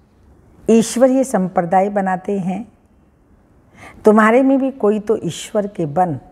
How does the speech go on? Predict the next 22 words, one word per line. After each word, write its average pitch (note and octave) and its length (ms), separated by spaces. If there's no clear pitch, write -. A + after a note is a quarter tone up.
उनकी A3+ 380
श्रीमत F#3+ 640
पर F3+ 100
चलते D#3+ 560
हैं, G3 220
और F3 80
जो E3+ 160
नहीं E3+ 320
चलते A3 420
वह G3 460
भस्मासुर G#3 640
बन F3 340
जल E3+ 240
मरते D3 420
हैं। D#3 360
तुम A3 120
ईश्वरीय B3+ 480
मत G3+ 200
से F3+ 400
स्वर्ग G3 600
का E3+ 100
मालिक D3+ 380